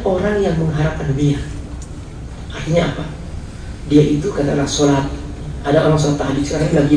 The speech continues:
banyak, Pak, buku-buku yang mengajarkan kita untuk supaya kita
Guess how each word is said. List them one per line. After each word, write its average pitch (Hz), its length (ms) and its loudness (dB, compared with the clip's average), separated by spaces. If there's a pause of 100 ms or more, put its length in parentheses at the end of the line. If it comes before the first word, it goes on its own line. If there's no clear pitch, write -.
banyak, 127 240 6
Pak, - 160 0 (480)
buku-buku 143 480 6
yang 143 160 6
mengajarkan 135 480 2 (560)
kita - 240 -6
untuk 151 320 -4 (160)
supaya 151 320 -2
kita - 240 -2